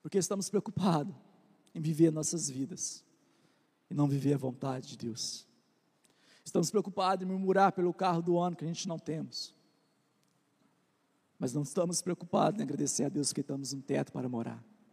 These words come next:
Estamos preocupados em, em murmurar porque não estamos comendo a picanha. Mas não estamos dando graça pelo ovo que Ele nos deixa. Estamos preocupados em tudo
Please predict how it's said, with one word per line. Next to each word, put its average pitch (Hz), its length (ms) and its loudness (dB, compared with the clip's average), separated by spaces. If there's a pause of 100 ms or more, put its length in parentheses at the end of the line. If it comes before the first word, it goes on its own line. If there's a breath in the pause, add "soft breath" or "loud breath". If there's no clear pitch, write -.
(1040 soft breath)
Estamos - 280 -2
preocupados 160 640 2
em, 151 160 -4 (480)
em - 40 -8
murmurar 165 460 4
porque - 180 -2
não 165 120 0
estamos 156 480 -2
comendo 143 320 -4
a 139 60 -4
picanha. 120 560 -6 (2250 soft breath)
Mas 131 140 0
não 139 80 2
estamos 143 320 0
dando 147 220 0
graça 139 340 0
pelo 139 240 2
ovo 147 240 6
que - 120 -4
Ele 123 100 -2
nos 123 180 -10
deixa. - 480 -8 (1600 soft breath)
Estamos - 280 -2
preocupados 208 720 0 (400)
em 156 100 -4
tudo 151 460 4